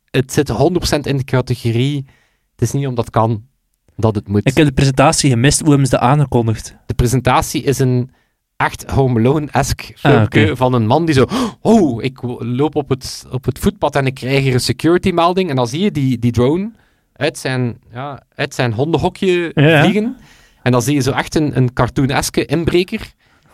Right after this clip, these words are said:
Speaker 1: die zo
Speaker 2: God.
Speaker 1: het huis aan het binnensluipen is met zo van die, ken je dat, van die grote passen.
Speaker 2: Ja.
Speaker 1: Hè, zo sluip,
Speaker 2: Want zo gaat een
Speaker 1: sluip,
Speaker 2: inbreker.
Speaker 1: sluip. <laughs> Echt zo kwak, kwak en boemel-esk figuur. En die ziet al zo,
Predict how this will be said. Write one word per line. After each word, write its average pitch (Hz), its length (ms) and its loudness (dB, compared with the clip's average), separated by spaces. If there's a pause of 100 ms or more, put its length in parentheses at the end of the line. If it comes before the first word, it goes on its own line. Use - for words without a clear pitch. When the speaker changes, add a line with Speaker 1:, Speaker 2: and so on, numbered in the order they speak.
(140)
Speaker 1:
die 131 140 -2
zo 135 120 2
Speaker 2:
God. 131 100 -4 (120)
Speaker 1:
het - 80 0
huis 160 140 2
aan 156 100 0
het 135 100 -4
binnensluipen 175 520 0
is 175 160 -4
met 143 140 -2
zo 131 80 -2
van 131 140 0
die, 123 220 0
ken 156 160 0
je 175 60 -4
dat, 170 80 -2
van 156 140 -2
die 135 180 -4 (260)
grote - 380 -2
passen. 170 480 -2
Speaker 2:
Ja. 139 160 6
Speaker 1:
Hè, 160 80 2
zo 139 320 0 (220)
sluip, 123 540 -2
Speaker 2:
Want 127 180 2
zo 139 120 4
gaat 135 240 6
een 139 60 6
Speaker 1:
sluip, 131 120 4
Speaker 2:
inbreker. 139 480 4
Speaker 1:
sluip. 143 280 -4 (300)
<laughs> 214 280 4
Echt 160 180 0
zo 160 80 2
kwak, 170 240 2 (160)
kwak 170 200 0
en 143 140 -2
boemel-esk 160 600 0
figuur. 160 380 -2
En 139 100 2
die 135 80 2
ziet 170 220 0
al 196 80 6
zo, 175 120 2